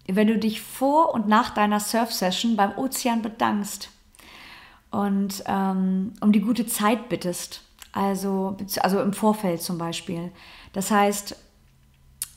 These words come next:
dich für die, ähm, für die sanften Wellen zu bedanken und dass du mit dem Ozean spielen durftest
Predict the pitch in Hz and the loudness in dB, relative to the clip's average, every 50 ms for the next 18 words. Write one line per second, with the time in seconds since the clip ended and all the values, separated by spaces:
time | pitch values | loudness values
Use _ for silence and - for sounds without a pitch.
0 | _ _ 196 185 208 208 202 202 - - - - 214 202 185 185 196 190 190 185 | _ _ -6 0 2 2 2 0 -2 -10 -8 -2 0 0 2 2 0 0 2 2
1 | 190 185 185 - - - 185 185 180 180 175 175 185 185 - 190 196 180 - 196 | 4 2 2 2 0 0 0 0 0 0 -2 -2 -4 -4 -4 -4 -2 2 4 4
2 | 190 214 214 - - 233 208 185 190 196 196 220 247 269 285 277 - - 247 226 | 4 4 4 0 2 2 2 4 4 4 4 4 4 2 0 -2 -4 -4 -4 -2
3 | 240 226 226 226 233 233 226 233 233 233 233 233 240 233 - - - - - - | -2 0 0 0 0 0 -2 0 0 0 2 0 0 -4 -8 -14 -20 -20 -20 -20
4 | _ _ _ _ - _ _ - - - 196 196 185 196 185 190 - 202 196 190 | _ _ _ _ -20 _ _ -14 -6 -2 0 2 2 0 0 0 0 0 0 2
5 | 202 190 - 208 254 277 277 - 247 240 240 226 226 220 220 - - 226 233 233 | 0 0 0 0 0 0 0 0 2 2 4 2 2 0 -2 -2 0 2 2 4
6 | 226 220 214 220 226 220 233 226 226 - 226 220 214 214 - - - - | 4 2 2 0 0 -2 -2 -4 -4 -4 -2 -2 -2 -2 -4 -6 -10 -16